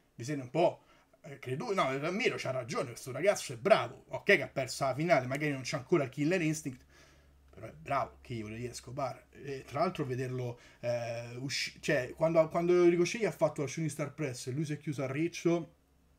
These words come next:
mi ha fatto pensare che potesse pe-, vincere il match con qualche furbata, nonostante la situazione un po' particolare, perché dobbiamo essere sinceri, il legame del fantasma in questo match è stato proprio stupido. Cioè, dopo un minuto e mezzo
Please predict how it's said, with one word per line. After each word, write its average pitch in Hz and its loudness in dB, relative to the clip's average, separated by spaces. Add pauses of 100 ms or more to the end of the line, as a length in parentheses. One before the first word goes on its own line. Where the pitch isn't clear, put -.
(120)
mi 139 -8
ha - -8
fatto 156 -2
pensare 147 0
che 123 -6
potesse 135 -8
pe-, 139 -6
vincere 139 -4
il 127 -6
match 143 -4 (240)
con - -6
qualche 147 -2
furbata, 120 -4
nonostante 165 -2
la 165 -2
situazione 160 -4
un 156 -6
po' 151 -4
particolare, 127 -4 (240)
perché 160 2
dobbiamo 208 6
essere 202 2
sinceri, 175 -2
il 139 -2
legame 180 6
del 175 4
fantasma 127 -2 (680)
in 123 -16
questo 160 -4
match 151 -4 (240)
è - -14
stato 131 -8
proprio 135 -2
stupido. 113 -6 (260)
Cioè, 160 -2
dopo 185 6
un 196 10
minuto 202 2
e 185 6
mezzo 190 2